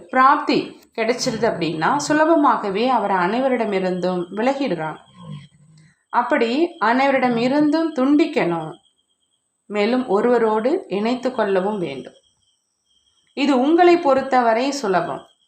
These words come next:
ஏன்னா ஒருவர் மூலமாக அனைத்து பிராப்திகளும் கிடைக்கிறதுனால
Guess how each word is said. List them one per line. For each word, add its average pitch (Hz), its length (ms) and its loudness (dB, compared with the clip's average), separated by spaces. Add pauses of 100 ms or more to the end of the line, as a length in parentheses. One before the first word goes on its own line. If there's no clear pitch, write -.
(140)
ஏன்னா 185 460 0 (240)
ஒருவர் 214 420 2
மூலமாக 196 580 0 (360)
அனைத்து 254 460 0
பிராப்திகளும் 240 840 0
கிடைக்கிறதுனால 185 760 -2